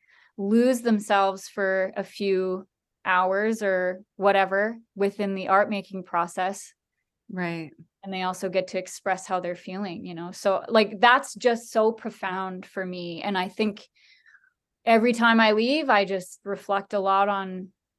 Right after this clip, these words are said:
Speaker 1: how that affects my own life and how I'm
Speaker 2: Mm.
Speaker 1: framing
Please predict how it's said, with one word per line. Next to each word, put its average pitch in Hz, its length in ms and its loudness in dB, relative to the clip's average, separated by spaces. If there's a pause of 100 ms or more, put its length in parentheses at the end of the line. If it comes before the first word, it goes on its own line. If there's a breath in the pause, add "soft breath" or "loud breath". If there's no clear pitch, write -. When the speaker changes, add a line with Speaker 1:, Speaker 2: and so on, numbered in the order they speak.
(120)
Speaker 1:
how 196 180 0
that 185 160 2
affects 190 400 -6
my 185 180 -6
own 185 160 -4
life 208 380 -4
and 185 180 -8
how 180 220 -2
I'm 185 420 -2
Speaker 2:
Mm. 170 60 -14
Speaker 1:
framing 202 760 -6